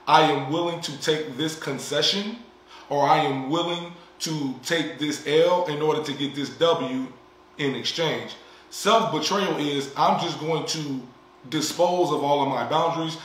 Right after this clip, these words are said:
I'm going to dispose of all of my expectations, and I'm going to take you as you are because you have one or two qualities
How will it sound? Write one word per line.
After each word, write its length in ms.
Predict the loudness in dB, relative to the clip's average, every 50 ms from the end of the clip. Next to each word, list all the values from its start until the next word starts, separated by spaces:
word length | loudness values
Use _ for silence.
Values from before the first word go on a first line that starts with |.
| -16 -16 -12
I'm 140 | -10 -8 -4
going 140 | -4 -4 -4
to 80 | -6 -6
dispose 520 | -8 -8 -6 2 4 4 4 4 2 0
of 100 | 0 0
all 160 | 0 0 0
of 60 | 0
my 120 | 0 -2 -2
expectations, 720 | -4 -6 -6 -6 -8 -6 -4 -4 -4 -4 -4 -4 -6 -8 -10 -12 -16 -18 -16 -10 -4
and 100 | -4 -2
I'm 100 | 0 0
going 200 | 0 0 0 -2
to 60 | -2
take 280 | -2 -2 -2 -4 -6
you 140 | -6 -6 -4
as 280 | -2 -2 0 -2 -2 -4
you 80 | -6 -6 -2
are 400 | 0 0 2 2 2 0 -2 -4 -8 -10 -14 -8 -8
because 400 | -6 -4 -2 0 0 0 -2 -2
you 160 | -2 -2 0
have 500 | 0 2 4 4 4 4 2 0 -4 -8 -14 -18 -12 -8
one 380 | -6 -4 -2 0 0 0 0 0
or 40 | -2
two 160 | -2 -2 -2 -4 -2
qualities 540 | 2 4 4 4 4 2 0 -2 -4 -8